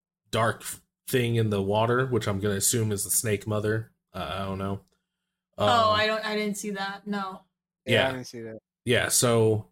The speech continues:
Speaker 1: all right, so quick ver-, version of the end credit scene. Snake, w-, white, um, White Snake, she finally unlocks the, the memories and realizes that he's in,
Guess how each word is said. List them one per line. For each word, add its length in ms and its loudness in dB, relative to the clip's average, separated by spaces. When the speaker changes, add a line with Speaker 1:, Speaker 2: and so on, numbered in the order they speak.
Speaker 1:
all 80 4
right, 240 2
so 180 2
quick 400 -2
ver-, 360 -4
version 440 2
of 120 0
the 100 -2
end 160 0
credit 260 2
scene. 520 0
Snake, 440 0
w-, 240 -6
white, 480 -2
um, 440 0
White 220 2
Snake, 440 2
she 420 0
finally 400 2
unlocks 380 2
the, 360 -2
the 120 -4
memories 720 0
and 160 -2
realizes 460 0
that 120 -2
he's 540 -2
in, 480 0